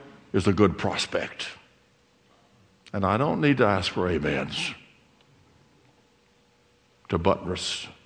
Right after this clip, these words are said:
my position. We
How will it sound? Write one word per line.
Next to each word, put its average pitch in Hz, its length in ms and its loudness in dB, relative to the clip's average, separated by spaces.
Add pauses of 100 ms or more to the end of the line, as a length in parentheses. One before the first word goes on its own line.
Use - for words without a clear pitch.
(480)
my 87 160 -2
position. - 480 -2 (3750)
We 127 680 4